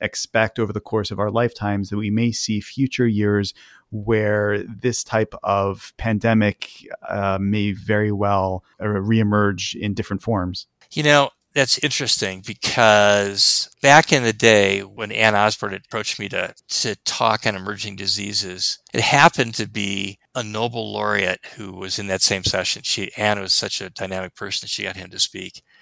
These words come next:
Speaker 2: He showed, like, six slides, and it was the most fascinating talk I've ever seen, which shows that it can be content, not necessarily <laughs> our audio, our audio visual. And the thing I remember about that is he talked about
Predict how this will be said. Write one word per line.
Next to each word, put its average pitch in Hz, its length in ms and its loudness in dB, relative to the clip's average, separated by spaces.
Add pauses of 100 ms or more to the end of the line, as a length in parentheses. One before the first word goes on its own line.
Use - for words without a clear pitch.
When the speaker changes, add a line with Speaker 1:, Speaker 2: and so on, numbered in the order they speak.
(260)
Speaker 2:
He - 120 -4
showed, 139 240 6
like, 113 140 8
six - 240 8
slides, 92 500 6
and 101 60 -4
it 98 60 -6
was 98 120 -2
the 107 60 -4
most 101 180 0
fascinating 101 440 2
talk 90 220 -4
I've 90 120 -8
ever 87 180 -10
seen, 92 380 -8 (160)
which 101 160 -10
shows 98 380 0
that 98 180 -2 (100)
it - 180 -16 (160)
can 113 120 -8
be 95 100 -10
content, 95 760 -4
not 87 280 -8 (400)
necessarily 98 580 -2
<laughs> - 0 -
our 95 160 -2
audio, 92 280 -2 (180)
our 90 140 -8
audio 92 240 -6
visual. 92 360 -10 (400)
And 147 80 0
the 143 60 2
thing 226 240 4
I 202 60 10
remember 143 480 6
about 101 340 2
that 98 400 2
is 117 240 -4
he 98 160 -4
talked - 480 -2
about 104 500 2